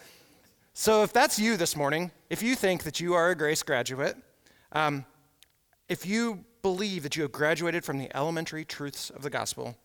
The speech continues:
I ask you, you open your heart to what God might have for us this morning. All right, with that, let's go ahead and jump into the passage. Now, Ephesians two, one through ten,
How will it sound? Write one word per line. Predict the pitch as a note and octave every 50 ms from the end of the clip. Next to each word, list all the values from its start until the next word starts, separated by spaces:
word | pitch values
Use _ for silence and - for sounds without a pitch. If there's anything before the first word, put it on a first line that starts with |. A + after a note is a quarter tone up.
| _ _ _ _ _ _ _
I | - B2
ask | C#3+ C#3+ - -
you, | C#3 C3+ C3 - _
you | C3+ C3 -
open | - C#3+ - D3+ C#3+
your | C3+ A#2+
heart | A2 A#2 A2+ G2 - - _ _ _ _ -
to | A#2+
what | A#2+ A#2+
God | A#2 B2+ A#2+ B2 A#2+
might | - A2+ A2 G#2+
have | G#2+ G#2+ G2 F#2 -
for | - G2+ F#2
us | F#2 - - - - _ _ _
this | - - -
morning. | - B2+ - - - A#2 A2 - _ _ _ _ _ - _ _ _ - _ _ _ _ _ _ _ _ _ _ _ - - - -
All | - E3+
right, | E3 C#3 - - F#3 - _ _ _ _ _ - _ _
with | F#3+ G3
that, | - F#3 F3 D3+ -
let's | - G3 -
go | - F#3+
ahead | E3 F3 E3+
and | D#3+ D#3
jump | - D#3 D3+ D3 -
into | - D3+ C#3+ - D3 C#3 C3+ C3 A#2+ - -
the | - B2+
passage. | - B2+ G2+ - - F2 - - - - _ _ _ _ - - - - - _ -
Now, | F#3 G3+ G3
Ephesians | G3+ - C#4+ D#4 D4 D4+ D#4+ B3+ - -
two, | - G#3 G#3+ G#3+
one | G#3 G3 G3
through | - B3 A#3+
ten, | - F3 D#3 D3 D#3+ F3